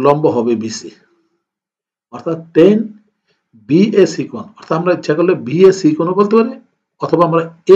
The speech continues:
কোণও বলতে পারি, অর্থাৎ ten a, এটা বললেও হবে, অথবা ten বিএসি কোণ, এক কথাই। ten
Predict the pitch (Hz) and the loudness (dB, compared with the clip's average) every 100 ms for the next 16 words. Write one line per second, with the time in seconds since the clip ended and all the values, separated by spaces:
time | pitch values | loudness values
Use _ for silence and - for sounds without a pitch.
0 | 196 185 131 117 113 113 127 - 160 160 | 4 2 2 0 -2 -4 -6 -4 2 2
1 | - - 131 107 - _ _ _ _ _ | 2 -2 -4 -4 -10 _ _ _ _ _
2 | _ _ _ _ _ 156 180 165 127 113 | _ _ _ _ _ 0 2 2 0 -4
3 | 98 - - _ _ _ _ _ _ 123 | -8 -16 -20 _ _ _ _ _ _ -14
4 | 165 226 220 165 165 127 117 123 113 107 | -6 -6 0 2 2 0 -2 -2 -2 -10
5 | 107 120 - 113 110 - _ _ _ _ | -10 -10 -10 -12 -14 -20 _ _ _ _
6 | _ _ _ _ _ _ _ - 156 | _ _ _ _ _ _ _ 0 2